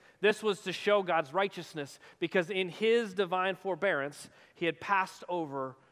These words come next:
former sins. So, how are you justified?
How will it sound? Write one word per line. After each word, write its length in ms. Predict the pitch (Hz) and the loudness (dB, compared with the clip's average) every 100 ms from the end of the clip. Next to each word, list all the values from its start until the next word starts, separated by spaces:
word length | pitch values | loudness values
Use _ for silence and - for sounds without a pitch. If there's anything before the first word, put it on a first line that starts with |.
| _ _ | _ _
former 420 | - 170 156 143 | -10 -4 -2 -2
sins. 680 | - 160 127 113 - - - _ _ _ _ _ _ _ _ _ _ _ _ _ _ _ _ _ _ _ _ _ | -6 -10 -10 -14 -20 -20 -20 _ _ _ _ _ _ _ _ _ _ _ _ _ _ _ _ _ _ _ _ _
So, 400 | - 190 165 139 - - - | -6 2 2 2 -6 -20 -10
how 300 | - 165 185 | 2 4 6
are 80 | 190 | 4
you 160 | 190 | -2
justified? 760 | 156 180 - 180 - 170 202 | 0 -2 -2 -6 -4 -2 -4